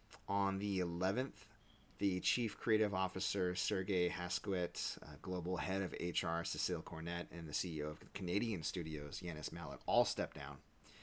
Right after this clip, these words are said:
I think actually shortly after the announcement on July second, Maxime Belland, which is an editorial vice president, they also resigned. So this goes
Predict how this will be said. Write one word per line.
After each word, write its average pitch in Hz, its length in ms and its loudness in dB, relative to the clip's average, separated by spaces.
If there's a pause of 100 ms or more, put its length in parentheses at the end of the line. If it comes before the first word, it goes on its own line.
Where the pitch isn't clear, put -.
(320)
I - 80 2
think 160 240 6
actually 131 260 6
shortly 123 320 8
after 117 220 4
the 98 140 6
announcement 117 380 4
on 90 80 0
July 90 240 2
second, 92 380 0 (400)
Maxime 107 420 4
Belland, 92 520 4
which 92 220 0
is 87 280 0
an 85 80 -2
editorial 87 580 0
vice 80 280 -2
president, 73 420 -4
they 90 120 0
also 82 280 -2
resigned. 64 480 -8 (460)
So 95 380 4 (340)
this 175 200 10
goes 98 540 8